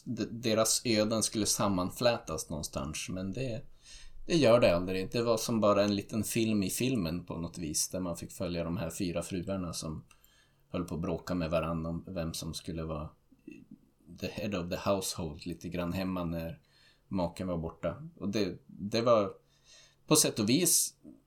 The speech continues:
ur rent så här underhållningsvärdet, var ganska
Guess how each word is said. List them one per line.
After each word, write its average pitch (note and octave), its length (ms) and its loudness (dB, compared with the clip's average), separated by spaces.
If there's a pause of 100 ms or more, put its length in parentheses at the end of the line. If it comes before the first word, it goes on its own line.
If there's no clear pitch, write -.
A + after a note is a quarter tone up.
(260)
ur A#2 220 0
rent G#2+ 300 2
så - 120 2
här - 140 6
underhållningsvärdet, G#2 1300 0
var F#2 100 0
ganska G2 300 0